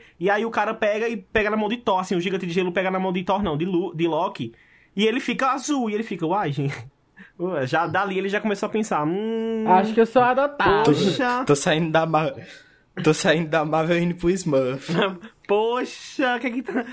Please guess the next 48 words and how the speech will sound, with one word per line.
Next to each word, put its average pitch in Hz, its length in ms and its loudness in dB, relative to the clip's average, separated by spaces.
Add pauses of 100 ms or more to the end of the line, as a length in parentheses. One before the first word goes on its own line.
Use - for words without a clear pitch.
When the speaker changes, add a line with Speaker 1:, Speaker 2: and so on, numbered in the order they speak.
(140)
Speaker 1:
será 190 320 0
que - 80 -6
eu 269 120 -2
tô 226 180 0
indo 208 300 -2
pra 220 180 -2
outro 226 420 -2
mundo? 190 360 0
Porque, - 160 -12
tipo 208 100 -4
assim, 214 140 -2
ele 185 80 -2
começou 190 240 0
a - 20 -4
ficar 185 200 -2
azul, 151 360 -2
né? 151 160 -4 (400)
E 190 100 0
aí 214 160 2
ele 226 140 -2
volta 208 320 -2
pra 220 160 -2
casa, 185 300 0
pronto. 170 220 -2
Essa 170 140 -2
cena 131 200 -2
que - 100 -4
ele 208 100 0
volta, 170 320 -2
que 180 80 -8
t-, - 220 -14
todo 208 200 0
mundo 185 160 0
volta 147 220 -4
pra 127 140 -4
casa, 143 380 0
é 175 120 2
muito 175 240 -2
engra-, 165 220 0
eu 196 140 -2
acho 143 220 -4
muito 147 160 -6
engraçada, 139 440 -2
porque 147 200 -4
é 151 40 0
quando, 151 360 -2 (360)
é, 135 640 -2 (260)
Loki 147 480 0